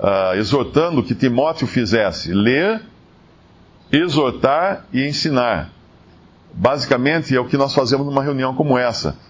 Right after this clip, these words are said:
Nós lemos a palavra, exortamos segundo a palavra, ensinamos segundo a palavra. Lá em Neemias, capítulo oito, nós vemos isso acontecendo em Israel.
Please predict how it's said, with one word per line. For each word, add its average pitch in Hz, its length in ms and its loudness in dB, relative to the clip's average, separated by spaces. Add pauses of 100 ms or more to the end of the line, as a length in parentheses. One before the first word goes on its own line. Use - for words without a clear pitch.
(140)
Nós 98 200 2
lemos 160 340 2
a 156 60 2
palavra, 131 640 2 (320)
exortamos 131 640 2
segundo 123 180 2
a 104 40 0
palavra, 123 440 2
ensinamos 139 480 0
segundo 107 200 2
a 87 40 2
palavra. 76 400 0 (800)
Lá 131 160 2
em 156 40 -4
Neemias, 156 580 0
capítulo 120 540 2
oito, 120 460 -2 (800)
nós 104 240 0
vemos 117 340 2
isso 123 320 2
acontecendo 120 960 0 (2000)
em 139 160 2
Israel. 110 600 0